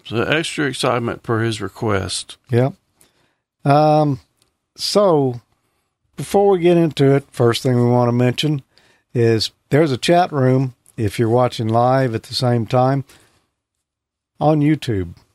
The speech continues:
Speaker 2: We're using the chat right there. You do have to be a subscriber to the Amateur Logic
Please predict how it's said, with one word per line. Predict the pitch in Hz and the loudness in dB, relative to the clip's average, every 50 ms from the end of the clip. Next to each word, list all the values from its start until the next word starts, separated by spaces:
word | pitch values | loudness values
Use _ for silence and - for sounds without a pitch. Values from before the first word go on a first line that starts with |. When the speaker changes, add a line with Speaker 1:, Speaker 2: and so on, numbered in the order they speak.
| _ - | _ -4
Speaker 2:
We're | 117 113 113 | -2 0 2
using | 113 110 104 98 101 | 2 0 0 -2 -4
the | 98 90 | -6 -4
chat | - - 123 113 110 - | -4 -2 -2 -2 -2 -2
right | - 113 107 107 98 - | -2 -2 -2 -2 -2 -2
there. | - 127 120 120 | 0 0 2 2
You | 120 120 131 143 | 2 0 0 0
do | 139 180 180 175 | 2 2 2 4
have | 156 160 160 156 147 - | 4 2 2 0 0 -2
to | - 131 | -4 -4
be | 120 131 131 131 | 0 2 2 2
a | 123 110 | 2 0
subscriber | - - 98 - - - - 117 104 107 107 98 110 | -4 -8 -8 -8 -8 -4 -2 0 0 0 0 -2 -4
to | - 117 | -6 -4
the | 104 101 104 | -4 -2 -2
Amateur | 101 110 110 107 - - 107 | -2 -2 -2 -4 -6 -6 -4
Logic | 104 107 107 107 98 98 98 | -2 0 0 0 -2 -4 -8